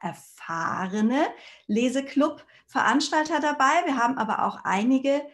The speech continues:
äh, Teilnehmer heute, die recht neu auf dem Gebiet sind. Davon gehe ich mal aus, wenn sie noch, noch nicht so lange oder, äh, neu im Leseclub sind.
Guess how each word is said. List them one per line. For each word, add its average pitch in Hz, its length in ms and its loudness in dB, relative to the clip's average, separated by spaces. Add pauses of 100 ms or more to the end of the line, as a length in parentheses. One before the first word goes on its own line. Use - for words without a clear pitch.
(360)
äh, 220 320 -2
Teilnehmer 254 760 2
heute, 247 560 -2 (400)
die 247 560 -2 (160)
recht - 360 -6
neu 160 300 -4
auf 196 160 -4
dem 302 180 0
Gebiet 311 360 -6
sind. 349 180 -8
Davon 233 300 -4
gehe 190 100 -6
ich 196 140 -8
mal - 160 -8
aus, - 340 -6
wenn 202 180 -4
sie 190 320 -8
noch, - 240 -12 (460)
noch 190 260 -6
nicht 254 220 -2
so 285 80 0
lange 277 320 2 (120)
oder, 262 520 -4
äh, 208 320 -4 (160)
neu 190 300 2
im 262 220 -2
Leseclub 285 480 -8
sind. 330 200 -2